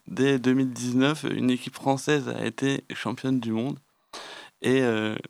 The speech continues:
euh, lors de la dernière édition, une équipe, une autre équipe est de-, devenue, euh, est devenue deuxième, enfin vice-champion du monde. Et, euh, voilà, en très peu de temps, euh, le,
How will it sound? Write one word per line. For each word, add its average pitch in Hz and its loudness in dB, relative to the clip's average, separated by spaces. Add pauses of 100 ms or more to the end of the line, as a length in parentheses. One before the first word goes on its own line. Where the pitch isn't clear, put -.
(160)
euh, 117 0
lors 123 2
de 127 0
la 120 2
dernière 135 2
édition, 131 0
une 123 2
équipe, 139 -2 (220)
une 117 0
autre 156 0
équipe 131 -6
est 123 0
de-, 120 0
devenue, 123 2
euh, 123 0 (1040)
est 113 0
devenue 123 4
deuxième, 127 0
enfin 117 0
vice-champion 135 0
du 113 -4
monde. 101 -4 (1160)
Et, 117 2
euh, 101 4 (400)
voilà, 117 0
en 95 2
très 143 0
peu 143 2
de 139 -8 (140)
temps, 160 2 (500)
euh, 110 2
le, - -4